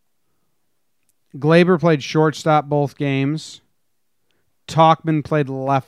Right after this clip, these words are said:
field both games. And that's all. LeMahieu played both games, but one at second, one at third. So that's, that was three. And then I found, I mean, I couldn't do a lot of deep research on this, but to,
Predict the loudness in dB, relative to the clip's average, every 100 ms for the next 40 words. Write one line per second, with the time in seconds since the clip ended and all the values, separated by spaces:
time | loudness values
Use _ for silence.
0 | _ -4 2 2 2 -2 -6 -6 -10 -10
1 | -8 -6 -8 -10 -18 _ _ _ _ _
2 | _ -8 -4 -2 -2 -2 -2 -4 -6 -2
3 | 2 2 0 0 -2 0 -2 -2 -4 -4
4 | -4 -6 -6 -4 -4 -6 -6 -8 -6 -8
5 | -6 -6 -8 -6 -6 -6 -10 _ _ _
6 | _ _ _ _ -4 -2 0 2 2 -2
7 | -10 -4 0 0 -2 -10 _ _ _ _
8 | _ -16 -8 -2 -2 0 2 4 2 4
9 | 4 4 2 2 2 2 -2 -2 -2 -2
10 | 0 0 0 -4 -2 -4 -4 -4 -4 -8
11 | -8 -12 -10 -12 -12 -14